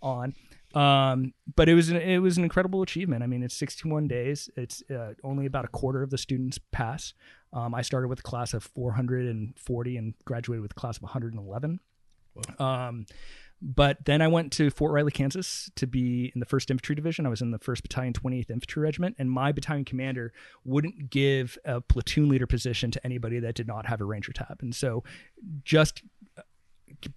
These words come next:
Speaker 1: being awarded that, uh, that tab, uh, was fundamentally part of m-, my success in the military. So I started off as a mortar platoon leader. So every battalion has an organic,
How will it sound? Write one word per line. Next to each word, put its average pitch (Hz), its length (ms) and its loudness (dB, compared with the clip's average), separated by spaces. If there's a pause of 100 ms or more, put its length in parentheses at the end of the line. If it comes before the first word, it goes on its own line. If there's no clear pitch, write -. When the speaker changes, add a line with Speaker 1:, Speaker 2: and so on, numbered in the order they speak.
(220)
Speaker 1:
being 151 180 6
awarded 123 420 0
that, 123 280 -2 (160)
uh, 123 280 -2 (720)
that 139 220 -2
tab, 139 420 -2 (380)
uh, 131 320 -2
was 123 580 -8
fundamentally 127 720 0
part 123 220 -2
of 113 160 -8 (120)
m-, 123 120 -6 (320)
my 127 80 -4
success - 640 -4
in 127 80 -4
the 127 40 -4
military. 147 480 -4
So 127 160 -4
I 120 40 -2
started 131 300 0
off 131 140 0
as 120 120 -2
a 117 40 -2
mortar 127 300 0
platoon 131 400 0
leader. 156 220 2
So 127 120 0
every 123 160 0
battalion 127 420 -4
has 123 340 -2 (500)
an 131 340 0
organic, 131 600 -2